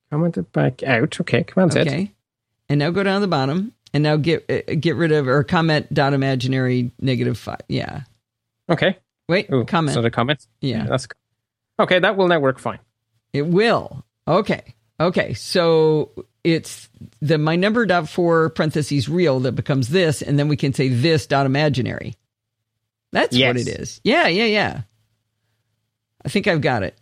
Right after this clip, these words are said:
Speaker 2: I could never
Speaker 1: Okay.
Speaker 2: reproduce it, but I think I've got what you're doing.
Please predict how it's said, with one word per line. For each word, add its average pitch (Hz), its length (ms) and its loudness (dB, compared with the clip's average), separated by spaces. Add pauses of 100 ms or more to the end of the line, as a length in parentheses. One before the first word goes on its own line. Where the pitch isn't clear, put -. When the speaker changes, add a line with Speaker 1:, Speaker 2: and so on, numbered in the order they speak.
(220)
Speaker 2:
I 143 80 2
could 151 160 2
never 180 240 4
Speaker 1:
Okay. 160 100 0
Speaker 2:
reproduce 139 460 0
it, 123 180 0
but 127 260 0
I 131 120 2
think 120 180 -2
I've 123 160 0
got 117 240 -4
what 120 160 -2
you're 127 140 -2
doing. 117 320 -6